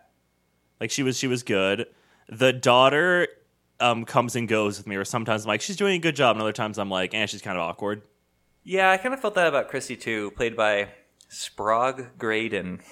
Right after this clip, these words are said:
Speaker 1: Sprague Graydon?
Speaker 2: Yeah, that's the name of it. Uh, she's in some T V shows and stuff.
Speaker 1: Hmm,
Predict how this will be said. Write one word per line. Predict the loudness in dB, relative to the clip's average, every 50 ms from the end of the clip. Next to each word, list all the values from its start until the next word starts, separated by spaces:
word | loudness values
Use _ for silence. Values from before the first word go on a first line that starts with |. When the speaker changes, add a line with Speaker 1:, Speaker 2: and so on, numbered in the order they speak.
| -20 -20 -20 _
Speaker 1:
Sprague | -20 -20 -20 _ -14 -12 -12 -12
Graydon? | -12 -12 -10 -10 -10 -10 -12 -20 -20 _ _ _ _ _ _ _ _ _ _ _ _
Speaker 2:
Yeah, | -18 -16 -16 -16
that's | -18 -18 -20
the | -20 -18
name | -16 -16 -14 -14
of | -16 -16
it. | -18 -20 _ _ _ _ -20 -20
Uh, | -18 -16 -16 -16 -18 -20 _ _ _ _
she's | -20 -20 -20 -20 -20 _ _ -20
in | -18
some | -16 -16 -16 -16
T | -16 -18 -18
V | -18 -18
shows | -18 -18 -20 -20 -20 _
and | -20 -20
stuff. | -18 -18 -14 -14
Speaker 1:
Hmm, | -14